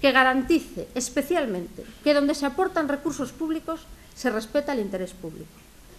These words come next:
Y debe controlar euro a euro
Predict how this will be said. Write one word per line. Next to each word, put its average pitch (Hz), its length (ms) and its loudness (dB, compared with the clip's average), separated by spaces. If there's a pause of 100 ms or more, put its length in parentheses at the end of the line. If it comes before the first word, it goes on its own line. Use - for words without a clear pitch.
(180)
Y 277 80 0
debe 349 240 4
controlar 254 600 2 (120)
euro 339 520 4
a 214 180 2
euro 320 340 0